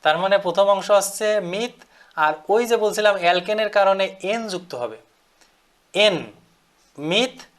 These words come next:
এন, মিথেন। যখন কার্বন হবে টু, তখন হবে ইথ, তার সঙ্গে এন, ইথেন।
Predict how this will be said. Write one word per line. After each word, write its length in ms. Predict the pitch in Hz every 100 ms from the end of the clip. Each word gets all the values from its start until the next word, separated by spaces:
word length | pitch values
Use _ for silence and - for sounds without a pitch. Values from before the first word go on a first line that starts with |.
| _ _ -
এন, 200 | 185 151 117 -
মিথেন। 480 | 143 160 165 139 104 _ _ _ _ _ _ _ _ _ _ _ _ _ _ -
যখন 280 | 160 160 208
কার্বন 320 | 208 202 202
হবে 200 | 196 202
টু, 300 | 202 - 175 120 104 _ _ _ _ _ _
তখন 280 | - 156 202
হবে 340 | 208 214 208 - _ -
ইথ, 340 | 214 196 - - - _ _ _ -
তার 120 | 170
সঙ্গে 360 | - 196 196 208 - 170
এন, 100 | 139 110 - _ _ -
ইথেন। 640 | 165 180 180 160 151 117